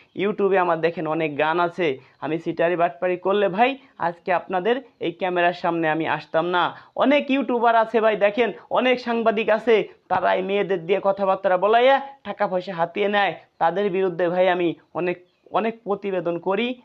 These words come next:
আপনারা দেখেন, আপনাদের কাছ থেকে যদি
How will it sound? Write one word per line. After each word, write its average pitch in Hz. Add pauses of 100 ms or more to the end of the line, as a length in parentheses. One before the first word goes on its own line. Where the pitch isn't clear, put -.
(120)
আপনারা 156
দেখেন, 165 (240)
আপনাদের 247
কাছ 226
থেকে 214
যদি 202